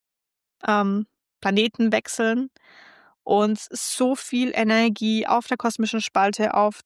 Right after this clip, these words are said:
den Anfängen des Widders. Das heißt, für das Kollektiv, für die Menschheit beginnt ein neuer Zyklus, ein Neuanfang und auch für dich persönlich. Das heißt, nutz diesen kosmischen Schub,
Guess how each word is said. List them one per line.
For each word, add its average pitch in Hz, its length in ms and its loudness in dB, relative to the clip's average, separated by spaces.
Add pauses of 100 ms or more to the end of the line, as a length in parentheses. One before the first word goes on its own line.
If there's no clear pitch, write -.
den 202 180 -2
Anfängen 214 440 0
des 214 240 -4
Widders. 214 300 0
Das - 300 -6
heißt, 226 540 -2 (1200)
für 269 480 2
das 240 160 -4
Kollektiv, 226 500 -2
für 233 100 -6
die 214 80 0
Menschheit 214 680 0
beginnt 208 580 -2
ein 214 500 0 (300)
neuer 214 380 2
Zyklus, - 600 -2
ein 208 180 0
Neuanfang 202 680 0
und 202 240 -6
auch 208 220 0
für 220 200 -2
dich - 380 -2
persönlich. 220 760 -2
Das - 200 -8
heißt, 220 300 -4
nutz 240 300 0
diesen 220 300 0
kosmischen 220 540 -4
Schub, - 440 -6